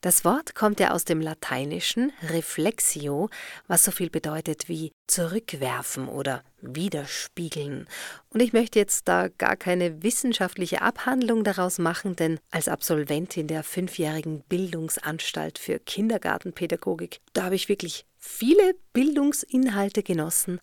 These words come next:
aber Latein war nicht dabei. Klammer auf, Gott sei Dank, Klammer zu. <laughs> Also, wie komme ich denn überhaupt auf dieses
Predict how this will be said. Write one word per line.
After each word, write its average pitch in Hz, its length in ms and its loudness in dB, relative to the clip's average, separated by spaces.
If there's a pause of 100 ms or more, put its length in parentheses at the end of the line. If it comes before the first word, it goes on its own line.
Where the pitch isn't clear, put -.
aber 151 240 -6
Latein 233 880 -2 (140)
war 147 380 -4 (260)
nicht 123 400 -6
dabei. 120 460 -6 (500)
Klammer 127 360 -4
auf, 139 260 -6
Gott - 200 -6
sei - 120 -6
Dank, - 340 -2 (220)
Klammer 123 320 -10
zu. - 160 -8 (360)
<laughs> - 40 -8 (960)
Also, 196 240 6 (240)
wie 269 180 6 (140)
komme 247 440 4
ich - 260 -6
denn 196 280 4
überhaupt 165 600 -2
auf 160 320 -2
dieses 151 480 -6